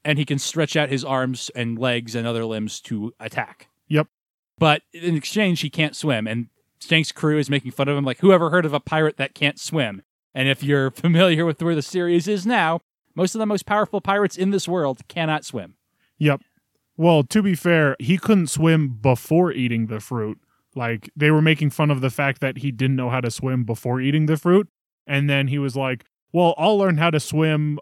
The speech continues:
Speaker 2: before you come back the next time." And that's when they find out that he has eaten the fruit. And it's like, you'll never be able to swim ever again.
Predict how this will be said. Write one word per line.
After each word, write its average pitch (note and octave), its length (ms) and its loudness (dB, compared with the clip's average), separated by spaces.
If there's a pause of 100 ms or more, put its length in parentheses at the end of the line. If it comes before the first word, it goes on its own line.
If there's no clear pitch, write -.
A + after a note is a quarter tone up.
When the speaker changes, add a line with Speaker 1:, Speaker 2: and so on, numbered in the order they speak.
Speaker 2:
before D3+ 360 2
you C#3+ 120 2
come D3+ 200 4
back D#3 300 2
the C3+ 120 0
next B2+ 260 -2
time." A2+ 480 -6
And A#2 260 -2
that's B2 260 0
when B2+ 160 0
they B2 120 0
find B2 300 -2
out B2+ 160 -2
that B2+ 140 -2
he B2 100 -2
has A#2+ 140 -4
eaten F3 220 -2
the E3 80 0
fruit. F3 300 2 (480)
And C3+ 180 2
it's B2+ 140 -2
like, C3 160 0
you'll C#3 220 4
never C3+ 320 4
be C3 180 2
able B2+ 160 -2
to C3+ 140 -4
swim C3 420 -2
ever A2+ 300 -4
again. G#2+ 400 -8